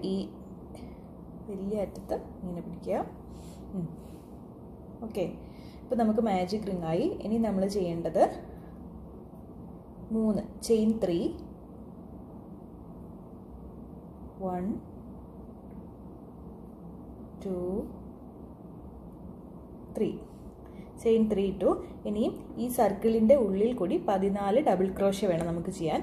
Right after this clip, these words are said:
അതായത് ഇങ്ങനെ യാൺ ഓവർ ചെയ്യുക, എന്നിട്ട് ഇതിൻ്റെ ഉള്ളിലേക്ക് ഇൻസേർട്ട് ചെയ്യുക, എടുക്കുക. അപ്പോൾ നമ്മുടെ ലൂപ്പിൽ മൂന്ന് ഹുക്ക് ഉണ്ടാവും. എന്നിട്ട് ര-, ആദ്യത്തെ രണ്ട് ലൂപ്പിൽ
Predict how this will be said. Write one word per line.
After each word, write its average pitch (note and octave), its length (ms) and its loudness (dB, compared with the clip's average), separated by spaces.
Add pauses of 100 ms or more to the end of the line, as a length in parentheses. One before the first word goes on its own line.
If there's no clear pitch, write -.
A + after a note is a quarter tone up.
(100)
അതായത് F#3 260 2
ഇങ്ങനെ F#3 300 0
യാൺ E3+ 280 0
ഓവർ F#3 180 2 (120)
ചെയ്യുക, D#3+ 340 2 (440)
എന്നിട്ട് G3 280 6 (220)
ഇതിൻ്റെ F#3+ 320 2
ഉള്ളിലേക്ക് F3 580 0
ഇൻസേർട്ട് F3+ 400 0
ചെയ്യുക, E3 320 4 (500)
എടുക്കുക. F3+ 400 -2 (1900)
അപ്പോൾ G3+ 220 -4
നമ്മുടെ F#3+ 260 4 (840)
ലൂപ്പിൽ G3 440 2 (520)
മൂന്ന് G#3 280 2
ഹുക്ക് F#3+ 220 0
ഉണ്ടാവും. E3+ 400 4 (480)
എന്നിട്ട് A3+ 340 4
ര-, G3 180 2 (120)
ആദ്യത്തെ G#3 280 4 (120)
രണ്ട് F#3+ 280 2
ലൂപ്പിൽ F3+ 300 0